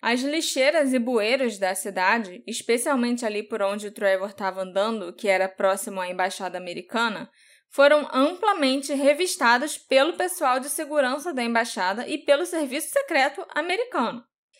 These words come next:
Então, se o Trevor tivesse sido atacado aleatoriamente e morto nesse ataque não planejado,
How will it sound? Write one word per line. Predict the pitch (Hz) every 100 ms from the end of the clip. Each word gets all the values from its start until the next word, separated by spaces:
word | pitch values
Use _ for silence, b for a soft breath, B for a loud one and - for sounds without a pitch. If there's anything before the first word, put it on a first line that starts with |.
| b b b
Então, | 247 262 320
se | 403
o | 415
Trevor | 269 285 480 554
tivesse | 427 285 247 -
sido | - 254
atacado | 240 240 220 - 202 190
aleatoriamente | 202 208 262 285 254 220 190 170 - - -
e | 240 247
morto | 240 294 294 - 220
nesse | 214 226 233
ataque | 202 208 185 - 196
não | 208 226
planejado, | 233 214 196 180 196 196 277 277 -